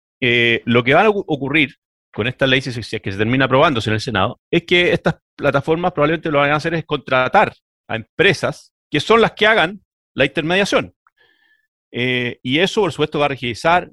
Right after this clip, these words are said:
va a convertirlas en un, en un sistema convencional de, de repartición. Van a, va-, van a ser una especie de radiotaxi,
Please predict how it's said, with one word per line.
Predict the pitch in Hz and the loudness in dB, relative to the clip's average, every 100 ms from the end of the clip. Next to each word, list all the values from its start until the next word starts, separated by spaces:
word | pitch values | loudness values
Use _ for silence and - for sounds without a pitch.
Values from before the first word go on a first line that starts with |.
| _ | _
va | 104 123 135 139 | -4 0 0 0
a | 135 | -8
convertirlas | 117 110 - 135 131 120 | -10 -10 -8 -4 -2 -2
en | 120 | -6
un, | 117 120 | -10 -10
en | 107 110 | -8 -6
un | 117 | -4
sistema | - - 135 135 | -6 -2 0 0
convencional | 113 101 98 - 107 190 127 120 _ | 0 0 0 0 0 0 0 -10 _
de, | _ 98 104 107 | _ -2 -2 0
de | 104 | 0
repartición. | 110 107 107 95 - 95 135 _ _ - | 0 -2 -4 -8 -2 -4 -4 _ _ -6
Van | 110 | -2
a, | 113 104 | 0 -2
va-, | 95 98 107 117 | -6 -4 -4 -2
van | 120 | -2
a | 131 | 0
ser | 139 | 0
una | 131 123 | 0 -2
especie | - 127 143 | 0 0 2
de | 131 | 4
radiotaxi, | 127 117 147 147 - 117 | 2 2 -2 -4 -6 -14